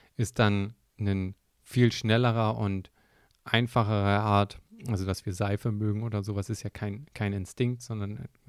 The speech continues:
Kultur, äh, kulturell beigebrachtes. Ähm,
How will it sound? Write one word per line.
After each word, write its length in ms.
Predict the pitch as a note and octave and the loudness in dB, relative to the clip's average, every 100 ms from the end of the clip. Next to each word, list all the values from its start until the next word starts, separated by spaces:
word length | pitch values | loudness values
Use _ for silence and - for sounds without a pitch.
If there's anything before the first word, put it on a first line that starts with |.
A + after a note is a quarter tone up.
| B2+ | -6
Kultur, 580 | - G#2+ - A2+ A2 A2+ | -4 -4 0 0 0 -4
äh, 80 | A#2+ | -6
kulturell 500 | - G2+ G2+ G2 G2+ | -4 -2 -2 -2 -2
beigebrachtes. 760 | - G#2 G#2 G2+ G2 - - _ _ _ _ _ _ _ _ - - - - - - _ | -2 -2 -2 -6 -8 -12 -18 _ _ _ _ _ _ _ _ -20 -20 -20 -20 -20 -20 _
Ähm, 440 | A2 G2+ G2 G2 | 0 2 2 0